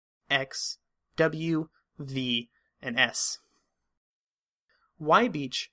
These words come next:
was a few miles from the other beaches on the Mediterranean side, and was positioned so that the British troops' advance would cut off the Turkish reinforcements from joining the fight for the other beaches. Y was also at the bottom of a very steep gully,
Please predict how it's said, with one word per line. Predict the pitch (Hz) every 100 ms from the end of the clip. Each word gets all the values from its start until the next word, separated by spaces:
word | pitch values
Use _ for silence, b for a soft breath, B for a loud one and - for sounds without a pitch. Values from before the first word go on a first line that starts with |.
| -
was | 151
a | 180
few | - 196
miles | 214 143 127 139
from | - 135
the | 117
other | 120
beaches | - 135 - 117 -
on | 147 143
the |
Mediterranean | 135 120 - 139 147 139 117
side, | - - - _ _ _ _ _ -
and | 156 175
was | 190 _ _
positioned | - 196 233 143 135
so | - 151
that | 151 147
the |
British | 143 - 147 190
troops' | - - 127 -
advance | 131 131 143 120 123 - - b b -
would | 143
cut | - 165
off | 180 185
the | 196
Turkish | - 143 147 -
reinforcements | 127 123 - 156 151 127 -
from | - 156 151
joining | 143 147 165
the | 175
fight | - 120 - -
for | 143
the | 135
other | 120 113 107
beaches. | 131 135 127 127 - _ _ _ _ _ _ _ _ _ _
Y | 143 147
was | 190 233
also | 214 165 - 196
at |
the | 202
bottom | 170 131 127 143
of | 151
a | 156
very | 135 123 135
steep | - - 120 - -
gully, | 135 131 -